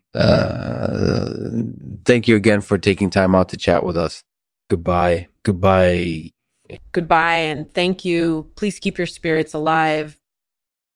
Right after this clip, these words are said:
Speaker 1: If you've ever felt like you could connect with the spirits of the dead, or if you're just curious about what it's like, I highly recommend checking out Anka Dragon's story.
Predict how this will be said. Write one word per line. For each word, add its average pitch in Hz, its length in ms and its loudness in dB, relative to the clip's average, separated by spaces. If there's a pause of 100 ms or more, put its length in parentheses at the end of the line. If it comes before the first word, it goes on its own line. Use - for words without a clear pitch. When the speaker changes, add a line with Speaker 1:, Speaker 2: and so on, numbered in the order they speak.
(500)
Speaker 1:
If 87 140 -10
you've 110 140 2
ever 127 200 4
felt 117 280 0
like 98 260 0
you 92 60 -6
could - 180 -6
connect 98 380 -2
with 92 80 -4
the 87 60 -2
spirits 92 440 0
of 82 80 -10
the 85 80 -8
dead, 85 460 0
or 87 100 -4
if - 160 -8
you're 87 80 -2
just 80 280 -10
curious 95 420 2
about 82 360 -4
what 87 200 -4
it's - 180 -10
like, 87 500 0
I 87 180 -4
highly 90 420 0
recommend 85 480 -2
checking 90 320 -4
out - 160 -2
Anka 85 320 -4
Dragon's 85 440 -2
story. 85 460 -2